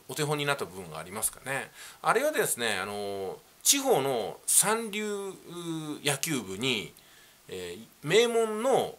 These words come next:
青葉学院っていうところから転校してきた、あ、プレイヤーの谷口隆夫さんっていう人がね、えー、まあ、地方の野球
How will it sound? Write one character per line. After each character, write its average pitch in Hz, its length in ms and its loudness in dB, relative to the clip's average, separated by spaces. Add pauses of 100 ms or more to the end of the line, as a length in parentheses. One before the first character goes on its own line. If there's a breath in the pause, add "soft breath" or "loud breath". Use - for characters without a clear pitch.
(400)
青 175 180 4
葉 208 120 12
学 220 240 4
院 113 100 0
っ - 20 -6
て 95 200 -12
い 104 280 -4
う - 40 -8
と 110 120 -10
こ 131 120 -2
ろ 120 100 0
か 107 100 -2
ら 113 140 4
転 160 400 -6
校 156 220 -2
し 156 100 0
て 156 100 -2
き - 80 -8
た、 165 420 4 (480 loud breath)
あ、 95 280 -4
プ 151 80 0
レ 147 80 6
イ 135 60 4
ヤ 120 180 6
ー - 20 0
の 117 260 -2 (400)
谷 202 200 2
口 139 180 -2
隆 143 280 4
夫 139 40 2
さ 190 140 4
ん 156 40 -4
っ 123 40 -8
て - 140 -14
い - 20 -10
う - 20 -10
人 - 140 -12
が 87 80 -10
ね、 180 160 -2 (480 loud breath)
え 78 800 -10 (160)
ー、 135 40 -14
ま 127 100 -2
あ、 - 180 -8
地 - 160 2
方 120 140 0
の 92 160 -6 (200)
野 120 140 -6
球 117 360 -4